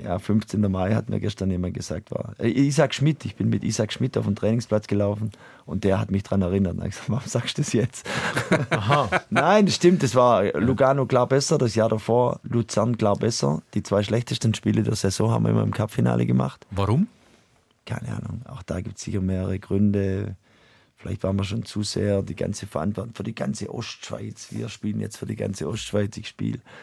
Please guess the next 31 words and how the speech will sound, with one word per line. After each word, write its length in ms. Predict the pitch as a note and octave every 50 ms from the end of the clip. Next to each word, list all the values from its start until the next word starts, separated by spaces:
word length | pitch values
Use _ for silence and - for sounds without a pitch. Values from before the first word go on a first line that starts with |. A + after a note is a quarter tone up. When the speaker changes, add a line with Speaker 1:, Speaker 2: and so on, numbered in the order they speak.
| - - - - -
Speaker 1:
irgendein 360 | - - G#2 G2+ G2 A2 A2+ A2
Spieler 380 | - _ - G#2 G#2+ G#2 G#2+
spielt 280 | - - - G2+ G#2+ -
für 60 | -
die 160 | - B2 -
ganze 340 | - - - - - - A2+
Familie. 920 | - - - - A#2 G#2+ G#2 G#2 G2+ G2+ G2+ G2 G2 G2 F#2+ F#2+ F#2 F2 F2
Vielleicht 420 | - - F2+ F2 F#2 G2 G#2 - -
war 120 | G2+ G#2
das. 400 | G#2 A2 A2+ B2 A#2+ - - - - - - - - - - _ _ _
Letztendlich, 380 | - - G2+ - A#2 A#2 B2 G2+
was 160 | A2 G#2+ F#2+
wir 140 | G#2+ B2 A#2+
gesehen 280 | A#2+ G#2+ - A#2 A2+ A2+
haben, 180 | G#2+ G#2 G2+
war 140 | G2+ F#2+ G2+
Fußballtaktik. 760 | - - A#2+ A2 - - G2+ G2 - G#2 - _ - - B2+
Und 140 | B2 A2+ G#2
da 120 | - G2
haben 140 | - G2 G2+
wir 180 | G#2 G2 F2+ -
einmal 220 | - - G2+ G2 F#2+
Luzern, 380 | F#2+ F#2+ - - G#2 G#2 A2
einmal 220 | - - G#2+ G#2+ G2
Lugano, 360 | F#2+ F#2+ - F#2+ F#2+ G#2 G#2+
die 120 | G#2 G2+ G2
klar 180 | - G2 F2
besser 300 | - - G2 - - G2
waren 240 | G#2 G#2 G2+ G2 F#2
wie 100 | G2 F#2
wir. 260 | F#2+ G2 G#2 A#2+ A#2+